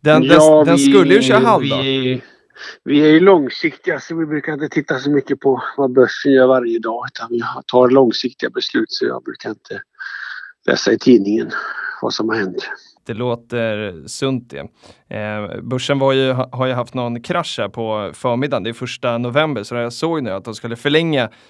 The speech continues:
Speaker 1: eh, och köra från ett till två. Men det ska vi strunta i idag. Eh, Per-Håkan, min första fråga till dig är att, eh, ja, du och jag sågs ju i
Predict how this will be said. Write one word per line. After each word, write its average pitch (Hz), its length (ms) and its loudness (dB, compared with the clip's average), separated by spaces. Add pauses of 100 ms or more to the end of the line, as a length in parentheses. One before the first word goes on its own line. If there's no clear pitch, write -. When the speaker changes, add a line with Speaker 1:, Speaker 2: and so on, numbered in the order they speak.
(120)
Speaker 1:
eh, 117 200 -4
och 104 160 -6
köra 113 340 -4
från - 180 -10 (120)
ett - 340 -14
till 127 240 -8
två. 208 360 0
Men 147 240 -2
det 226 300 -2
ska 226 120 -10
vi 220 60 -10
strunta 180 380 -6
i 123 100 -2
idag. 113 200 -4 (380)
Eh, 127 540 -4
Per-Håkan, 165 400 -2
min 160 120 -2
första 202 260 -4
fråga 170 260 -4
till 220 100 -6
dig 147 200 2
är 131 140 0
att, 131 300 -4
eh, 135 80 0 (380)
ja, 160 440 0
du 147 140 -4
och 196 100 0
jag 165 100 0
sågs 135 360 -4
ju 139 60 -4
i 127 440 -6